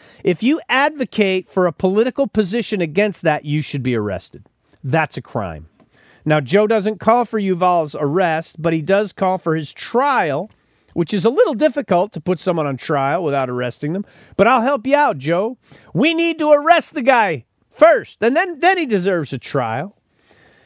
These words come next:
And then he deserves justice to be re-, rendered. I agree with that. Now, the reason Joe doesn't understand that Yuval should be arrested is because Joe Sansoni, psychologist of some sort, doesn't believe in God.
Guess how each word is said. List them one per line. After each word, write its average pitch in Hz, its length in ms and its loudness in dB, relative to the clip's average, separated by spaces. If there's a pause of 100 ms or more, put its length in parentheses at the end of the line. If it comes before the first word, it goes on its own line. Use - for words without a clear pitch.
(120)
And 175 240 0
then 180 240 0
he 170 180 0
deserves 175 460 0
justice 165 480 -2
to - 100 -8
be 147 140 -2
re-, 139 300 -2
rendered. 139 380 -2
I 123 140 0
agree 113 260 -4
with 107 120 -4
that. 104 160 -8
Now, 185 160 0
the 196 100 0
reason 277 460 0
Joe 269 300 4
doesn't 247 280 0
understand 220 720 -2
that 170 140 -2
Yuval 175 440 0
should 165 220 -10
be 147 140 -2
arrested 165 500 -2 (520)
is 170 180 2
because 170 380 0
Joe 247 720 0 (380)
Sansoni, 214 880 0
psychologist 214 720 -2
of 175 120 -4
some 220 200 -2
sort, - 420 -4
doesn't 214 300 2
believe 196 300 -2
in 165 140 -4
God. 143 280 0